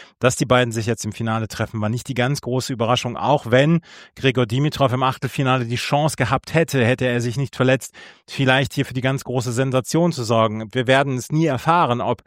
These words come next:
äh, Jannik Sinner das Spiel hätte noch drehen können. Ähm, wir wissen aber, dass er dann weitergekommen ist und dass er ins Finale gekommen ist. Ähm, ich hatte vorher immer die ganze Zeit das Gefühl, weil mich, ähm, Alcaraz im Halbfinale dann auch so überzeugt hatte, ich hatte vorher das Gefühl,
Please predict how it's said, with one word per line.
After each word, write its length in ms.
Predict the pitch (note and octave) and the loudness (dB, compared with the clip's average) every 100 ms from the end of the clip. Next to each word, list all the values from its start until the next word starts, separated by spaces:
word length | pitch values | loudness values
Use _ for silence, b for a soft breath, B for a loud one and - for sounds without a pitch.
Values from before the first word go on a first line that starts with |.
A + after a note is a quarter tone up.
| B B B | B B B
äh, 280 | B2 A#2+ A#2 | 0 0 0
Jannik 320 | B2 B2+ A#2 | 0 -2 -2
Sinner 180 | B2 A#2+ | -2 0
das 160 | A#2+ - | -2 -2
Spiel 220 | C#3 A#2 | -2 -2
hätte 160 | A#2+ | 0
noch 160 | A#2 G#2 | -2 -4
drehen 340 | A2 C#3 D#3 | -2 0 0
können. 300 | A#2+ B2+ C#3+ C#3+ B B - | 0 0 0 -2 B B -2
Ähm, 280 | B2+ B2 A#2+ | 0 2 2
wir 120 | A#2 | 2
wissen 180 | C3+ D#3 | 0 0
aber, 200 | B2+ B2 | 2 2
dass 220 | A#2+ - | 2 0
er 380 | D#3 B2+ A#2+ A#2 | -2 2 4 4
dann 300 | A#2+ B2 A2+ | 0 0 2
weitergekommen 560 | D#3 E3+ C3+ - A#2 | 4 4 0 -2 -4
ist 140 | A2+ A#2+ | -4 -4
und 60 | |
dass 120 | A2+ | -4
er 100 | A#2 A#2 | -4 -6
ins 180 | A#2 | -8
Finale 380 | - B2 A2 A#2 | -6 -2 -2 -2
gekommen 420 | G#2+ - G#2+ G2+ | -4 -6 -4 -4
ist. 300 | G#2 G#2+ - - B B | -6 -8 -12 -16 B B
Ähm, 240 | A#2+ B2 C#3 | -2 0 0
ich 120 | - | -4
hatte 160 | F3 C#3+ | -4 -4
vorher 540 | - - G3+ F3+ F#3 | -4 2 4 4 2
immer 180 | E3+ E3 | 0 0
die 80 | D3 | 0
ganze 240 | C#3+ C3 | -2 -4
Zeit 200 | - D3 | -2 -2
das 120 | B2+ - | -2 -6
Gefühl, 420 | - - D3+ A2+ | -10 -2 0 2
weil 160 | A2+ | 2
mich, 240 | A#2 A#2+ - b b b | 0 -4 -6 b b b
ähm, 380 | - A#2+ G#2+ A2+ - | -4 0 0 0 -4
Alcaraz 560 | A2 D3+ D#3+ C3 B2+ | -2 0 2 2 0
im 180 | - A2 | -2 -2
Halbfinale 500 | C#3+ - F3+ C3 A#2 | 0 0 0 2 0
dann 140 | A2+ | -4
auch 100 | G#2 | -6
so 140 | G#2 A#2+ | -6 -4
überzeugt 500 | G#2+ - D3 D#3+ - | -4 0 0 0 -2
hatte, 280 | A#2+ D3 D3 B B | 0 0 0 B B
ich 80 | - | -2
hatte 120 | C#3 | -2
vorher 360 | - - D#3 D3+ | 0 2 2 2
das 160 | C3 | 0
Gefühl, 500 | - A#2+ - D#3+ D3+ | -4 -10 -4 2 2